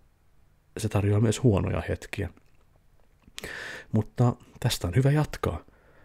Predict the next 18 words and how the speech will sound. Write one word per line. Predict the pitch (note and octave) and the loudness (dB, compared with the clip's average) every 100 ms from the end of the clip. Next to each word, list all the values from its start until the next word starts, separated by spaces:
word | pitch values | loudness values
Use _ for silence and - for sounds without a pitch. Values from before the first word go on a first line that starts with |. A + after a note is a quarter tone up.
| _ _ _ _ - | _ _ _ _ -6
Mutta | F2+ - G2 - | -6 0 -2 4
mun | C3 A2+ | 6 6
puolesta | G2+ G2+ F#2+ - | 4 2 0 0
saisi | A2 - | -2 2
kyllä | A#2 | 4
heivata | G2+ B2 G#2 G2 - | 6 6 4 2 -2
ton | G2+ | 0
taistelusysteemin | G2+ F#2+ - - F2 - F2+ F#2 F#2 - - - | 2 2 2 -2 -2 -2 -2 0 -2 -6 -10 0
helkkariin, | A#2 F2 - G2 F#2+ F#2 F2+ - _ _ - - | 0 0 0 2 2 0 -2 -10 _ _ -20 2
kun | D3+ A2+ F#2 | 4 4 0
seuraavaa | - G#2+ F#2+ F#2 F2 F#2 | -4 -2 -2 -2 -2 -2
Paper | G2 G2 F#2 | 0 0 0
Mariota | F#2 F#2 F2+ G2 | -2 -4 -2 -2
tehdään | - G2+ - F2+ E2 | 0 0 0 -4 -6
sitten. | D#2 - - G2 - - - - - F#2 F#2+ | -8 -8 -8 -8 -10 -20 -20 -20 -6 0 0
Ö, | |
Paper | - B2+ C3+ | 2 4 6
Mario | B2 G#2+ G#2+ G#2+ | 6 4 4 4